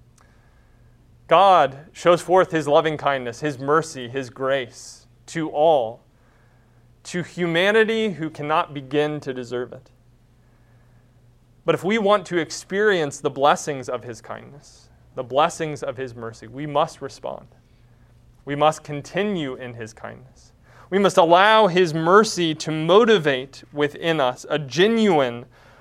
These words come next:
repentance, a godly sorrow, a full surrender unto him. So what about you today? God is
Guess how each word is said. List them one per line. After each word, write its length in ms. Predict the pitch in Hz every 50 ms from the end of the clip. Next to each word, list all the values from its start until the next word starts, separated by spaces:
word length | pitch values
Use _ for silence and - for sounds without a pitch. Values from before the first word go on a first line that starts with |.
| _ _ _
repentance, 800 | 160 147 139 - 156 143 139 139 - 143 143 - - - - - _ _ _ _ _ _ _ _
a 120 | - 151 151
godly 640 | 131 156 165 185 208 233 196 175 170 165 151 135 143 - _
sorrow, 480 | - - - 120 113 117 120 127 - - _ _ _ _ _ _ _ _ _ _ _ _ _ _ _ _ - _ _ _ _ _ _ _ _ _
a 60 | -
full 260 | - - - 170 185 175
surrender 720 | - - 160 156 151 151 151 151 135 117 113 123 127 - _ _ _ _ _ _ _ _
unto 260 | - 131 123 123 123 120
him. 240 | - - - - - _ _ _ _ _ _ _ _ _ _ _ _ _ _ _ _ _ _ _ _ _ _ - - _ _ _ _ _ - _ _ _ _ _ _ _ _
So 120 | - - 185
what 140 | 214 240
about 280 | 247 208 208 202 196 175
you 340 | 170 170 165 160 156 147 - - _ - _ _ _ -
today? 420 | - 143 135 131 120 113 117 - - _ _ _ _ _ _ _ _ _ _ _ _ _ _ _ _ _ _ _ _ _ - - _ _ _ _ _ _ _ _ _ _ _ _ _ _ _ _ _ _ _ _ -
God 320 | 143 165 175 190 202 185 165
is 360 | 156 175 190 196 170 139